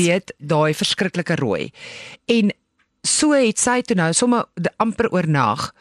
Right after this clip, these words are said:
uitgewerk en uitgevind dat sy is allergies vir haar liquid eyeliner wat sy vir jare gebruik het. So toe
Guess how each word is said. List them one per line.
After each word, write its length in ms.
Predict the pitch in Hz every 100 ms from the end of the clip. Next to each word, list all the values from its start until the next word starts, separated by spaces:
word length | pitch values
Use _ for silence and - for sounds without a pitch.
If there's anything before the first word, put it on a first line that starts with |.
| _ -
uitgewerk 640 | 226 - 214 156 147 -
en 140 | 165
uitgevind 580 | 175 196 - - 151 147
dat 160 | 151 -
sy 200 | 180 175
is 120 | -
allergies 540 | - 147 131 135 160 -
vir 120 | 151
haar 340 | 131 123 127 - _ _ _ _ _ _
liquid 400 | 160 202 - 233 -
eyeliner 540 | 147 160 131 117 123 127
wat 140 | 135
sy 100 | 160
vir 140 | -
jare 320 | 175 120 120 131
gebruik 480 | 170 247 277 240
het. 260 | - - - - - - -
So 240 | - 269 262
toe 300 | 277 262